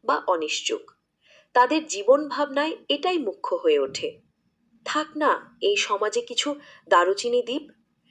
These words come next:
সেখানে হাল যদি আবার কখনো ভেঙেই বসে, তখন বনলতাদের দুদণ্ড শান্তির নীড়ে পুনরায় ঢু দেওয়া যাবে।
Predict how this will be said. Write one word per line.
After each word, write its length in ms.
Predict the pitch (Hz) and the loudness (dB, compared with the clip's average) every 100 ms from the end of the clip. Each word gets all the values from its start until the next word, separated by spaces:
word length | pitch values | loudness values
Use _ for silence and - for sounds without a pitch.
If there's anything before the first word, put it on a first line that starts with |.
| _ _ | _ _
সেখানে 440 | - 320 311 330 330 | -4 -2 -2 -2 -2
হাল 400 | - - 196 233 | -4 2 4 4
যদি 280 | 247 269 285 | 2 2 4
আবার 200 | 294 294 | 6 4
কখনো 340 | 247 240 285 302 | 4 2 -2 -6
ভেঙেই 460 | - 196 208 285 | -8 0 4 6
বসে, 400 | 214 190 - 196 480 - - - | 6 4 4 0 -2 -10 -14 2
তখন 280 | 214 214 269 226 | 4 4 0 0
বনলতাদের 800 | 180 196 214 240 269 262 294 - | 2 4 6 6 4 2 0 -2
দুদণ্ড 380 | 190 196 226 | 2 4 6
শান্তির 520 | 262 - 180 185 240 254 | 4 4 0 0 -2 -2
নীড়ে 460 | 269 277 214 - - _ - | 0 4 4 4 -4 _ -4
পুনরায় 440 | 285 311 339 349 | 0 4 4 4
ঢু 300 | 339 - 320 | 0 0 4
দেওয়া 220 | 196 151 | 6 6
যাবে। 300 | 131 117 - | 4 0 -2